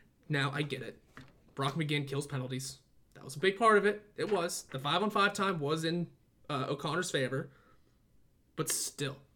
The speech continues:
to a normal fan that sees the third line playing like garbage,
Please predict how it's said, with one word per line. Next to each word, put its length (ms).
to 160
a 40
normal 340
fan 280
that 120
sees 260
the 80
third 380
line 320
playing 320
like 180
garbage, 500